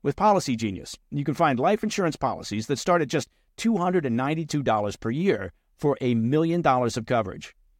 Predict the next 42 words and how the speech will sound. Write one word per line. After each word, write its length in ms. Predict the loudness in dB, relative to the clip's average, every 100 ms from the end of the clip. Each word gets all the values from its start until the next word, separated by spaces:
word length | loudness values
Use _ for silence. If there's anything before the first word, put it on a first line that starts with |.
| _
Some 320 | -10 2 4
options 560 | 4 2 0 -4 -4 -6
offer 400 | -2 0 0 -2 -2
same-day 400 | 0 0 2 0
approval 480 | 2 2 2 -4 -4
and 140 | 0
avoid 380 | 0 0 0 2
unnecessary 760 | 2 2 0 -4 -2 0 0 -2
medical 420 | -4 -4 -4 -4
exams. 600 | 0 -2 -2 -6 -14 -20 _ _ _ -4
Now, 220 | 0 0 -2 -4
for 160 | 0
me, 280 | 2 0 -2 _ _ _ _
having 360 | 0 2 4 4
an 60 | 2
appropriate 540 | 0 0 2 2 2
life 240 | 0 0
insurance 340 | -2 -2 -4 -2
policy, 500 | -2 -2 -4 -4 -6 _ _ 0
well, 160 | 0 0 _
it 160 | -4 2
means 280 | 4 4 2
less 180 | 0 0
stress, 560 | -6 -4 -4 -4 -12 -2
less 280 | -2 -2 -4
worry. 540 | 0 2 2 -2 -14 _ _ _
I 120 | -2 2
know 260 | 4 2
that 100 | 2
my 140 | 0 0
amazing 500 | 0 2 2 0 2
wife 240 | 0 -2
and 80 | -2
our 80 | -2
kids 260 | -2 -2
will 80 | -2
be 120 | -6
properly 480 | -4 -2 0 0 -2
taken 340 | 0 -2 -2
care 260 | 0 2 2
of 220 | 2 0
and 220 | 0 -2